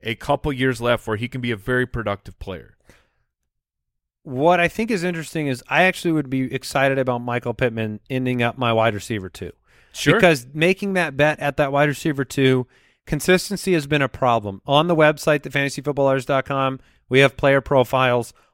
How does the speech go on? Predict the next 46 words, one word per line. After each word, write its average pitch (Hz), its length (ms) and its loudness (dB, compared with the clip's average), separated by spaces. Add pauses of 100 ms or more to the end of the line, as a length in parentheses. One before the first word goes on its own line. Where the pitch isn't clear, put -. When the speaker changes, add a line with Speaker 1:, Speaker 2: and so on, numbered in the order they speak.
Speaker 2:
On 139 160 4
those 156 160 -2
profiles, 143 500 2
we 135 80 2
have 131 120 2
a 127 40 -2
consistency 120 600 -4
score. - 400 -10 (800)
He's 147 280 0
been 160 200 4
a 147 180 0
C, 120 580 -4
right? 120 260 2
Forty-seven 160 840 0
percent 143 360 -2
of 135 60 -2
the 127 80 -2
time, 120 500 -2 (280)
he 139 160 -2
exceeds 139 600 -4 (300)
what 131 160 0
we 135 100 2
consider 135 400 0
to 131 80 2
be 131 260 0
a 120 220 0 (300)
usable 147 560 2
benchmark 127 640 0
at 120 120 -6
the 127 60 0
wide 120 220 4
receiver 123 340 -2
position 113 420 -6
of 104 100 -6
ten 120 160 -6
and 107 100 -4
a 98 60 -4
half 101 240 -10
points. 104 320 -6
So 123 80 -4
that's 131 240 0 (300)
less 156 300 4
than 160 160 -6
half 139 280 -2
the 135 100 -2
time. 117 500 0